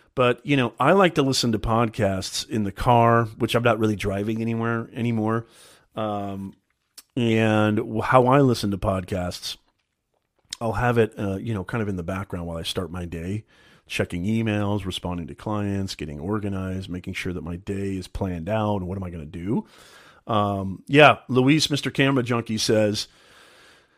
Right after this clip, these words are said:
"Same, just at a different time." Very cool.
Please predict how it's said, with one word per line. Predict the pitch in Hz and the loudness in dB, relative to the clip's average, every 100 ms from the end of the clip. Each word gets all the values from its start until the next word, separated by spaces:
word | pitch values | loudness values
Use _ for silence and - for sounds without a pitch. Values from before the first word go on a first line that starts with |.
| _ | _
"Same, | - - - 170 175 170 | -6 0 4 6 6 2
just | 123 151 151 185 | 4 6 6 2
at | 165 | 0
a | |
different | 127 135 127 127 127 | 2 0 0 -2 -2
time." | 127 113 98 87 _ - | -2 0 -2 -6 _ -6
Very | 117 110 101 | -2 0 -2
cool. | - 98 92 | -4 -6 -6